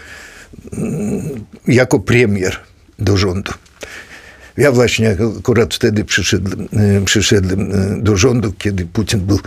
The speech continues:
premierem. On podpisywał postanowienie o naz-, wyznaczeniu mnie,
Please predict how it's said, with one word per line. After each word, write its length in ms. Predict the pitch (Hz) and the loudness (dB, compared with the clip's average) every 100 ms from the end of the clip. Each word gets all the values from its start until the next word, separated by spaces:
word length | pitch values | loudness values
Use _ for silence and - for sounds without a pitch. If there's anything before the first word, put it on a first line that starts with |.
| - - | -8 -2
premierem. 520 | 110 110 110 98 92 | 2 6 6 4 2
On 200 | 120 131 | 2 0
podpisywał 640 | 92 113 - 104 - 95 98 - - - - | 0 -4 -2 -2 0 0 0 -4 -10 -10 -2
postanowienie 720 | 104 - 110 107 101 113 110 | 0 0 0 2 2 2 2
o 40 | 101 | 0
naz-, 500 | 101 90 113 117 101 | 0 0 0 0 2
wyznaczeniu 600 | 117 92 113 - 117 107 | 2 2 2 2 2 0
mnie, 160 | 104 | 0